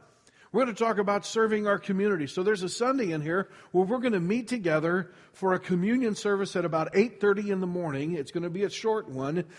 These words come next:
And then we're gonna go out into the community, and we're gonna serve all across the breadth of this community. We got people working behind the scenes to get that organized. And then we're gonna gather back together here at noon for a great big lunch. We're gonna have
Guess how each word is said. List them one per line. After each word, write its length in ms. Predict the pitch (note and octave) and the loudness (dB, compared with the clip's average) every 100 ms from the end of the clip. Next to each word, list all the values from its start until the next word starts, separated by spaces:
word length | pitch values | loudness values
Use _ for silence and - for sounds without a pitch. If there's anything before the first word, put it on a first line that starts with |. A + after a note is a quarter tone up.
| - | -8
And 160 | E3 E3+ | -4 0
then 100 | G3 | 0
we're 100 | G#3 | 0
gonna 180 | G#3 F#3+ | 0 0
go 180 | F3+ E3 | 0 2
out 300 | E3+ E3+ - | 0 -2 0
into 240 | G#3+ C#4 | 0 0
the 140 | C4+ A3 | -2 -4
community, 680 | G#3 G3 F#3 E3 E3 F3 - - | -2 0 -2 0 0 0 -4 -4
and 120 | F3+ | -2
we're 80 | G#3 | 0
gonna 180 | G#3+ F#3+ | 0 -2
serve 420 | D#3 F#3+ D#3+ C#3+ - | -4 -4 -4 -4 -4
all 220 | F#3+ A3 | 0 2
across 440 | A3 A3 F3 C#3 - | 0 -2 -4 -4 -8
the 100 | D#3 | -8
breadth 360 | C3+ D3+ D3+ | -4 -6 -6
of 100 | D3 | -10
this 180 | B2+ C3+ | -10 -12
community. 560 | - B2+ A#2 G#2+ E2+ - _ _ _ _ _ _ _ _ _ _ _ _ - | -10 -8 -6 -8 -12 -16 _ _ _ _ _ _ _ _ _ _ _ _ -6
We 80 | D3 | -4
got 160 | D#3+ | -2
people 280 | F3 E3+ E3 | -2 -2 -2
working 320 | C#3 E3 D#3 | -2 -4 -6
behind 320 | D3 C#3 E3 D#3 | -8 -8 -8 -8
the 60 | |
scenes 320 | C3+ E3 E3 | -8 -6 -6
to 60 | - | -8
get 180 | C#3 D#3 | -10 -4
that 140 | D3+ | -2
organized. 920 | D3 - E3 D#3 D3+ D3 D3+ E3+ D#3+ - - - - | -2 -4 -4 -2 -2 -2 -2 -4 -8 -16 -20 -20 -6
And 120 | D#3+ | -2
then 100 | F#3 | -2
we're 80 | F#3+ | 0
gonna 160 | F3 D#3+ | -2 -2
gather 340 | D3 E3 F3 | -2 -2 -2
back 260 | D3+ D3+ D3+ | -4 -8 -8
together 440 | D3 C#3+ C#3+ C#3+ | -10 -6 -4 -6
here 360 | C#3 C3+ C3 - | -4 -4 -4 -6
at 260 | C3+ B2+ C3+ | -8 -10 -8
noon 320 | C3+ D3 A#2+ | -6 -4 -6
for 220 | - A#2+ | -8 -10
a 20 | |
great 320 | G2+ C#3 B2 B2+ | -6 -6 -6 -6
big 160 | C3 | -6
lunch. 280 | C3+ C#3+ C3 | -6 -8 -8
We're 60 | C3+ | -10
gonna 140 | B2+ | -10
have 220 | B2 A2+ | -10 -10